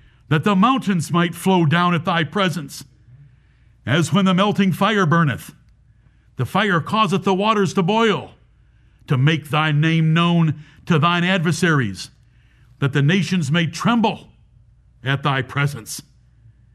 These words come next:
When thou didst terrible things which we looked not for, thou camest down, the mountains flowed down at thy presence." Amen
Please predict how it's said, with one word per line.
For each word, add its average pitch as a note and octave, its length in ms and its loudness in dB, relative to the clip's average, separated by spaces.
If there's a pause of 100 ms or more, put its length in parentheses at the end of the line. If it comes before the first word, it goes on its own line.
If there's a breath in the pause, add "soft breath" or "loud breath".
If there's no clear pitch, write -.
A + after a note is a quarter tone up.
(720)
When D#3 200 2
thou F#3 220 2
didst F#3 280 -2
terrible G3+ 360 2
things G#3 500 -2 (220 soft breath)
which E3 240 0
we G#3 160 2
looked A3+ 260 0
not A3 240 -2
for, C3+ 460 0 (600 soft breath)
thou E3+ 300 0
camest A3+ 480 -2
down, G2+ 460 -2 (400 soft breath)
the E3 120 2
mountains E3 440 2
flowed F#3+ 340 2
down F#3+ 240 0
at D3 100 -2
thy E3 180 -2
presence." D3 580 -6 (960 soft breath)
Amen G3 680 0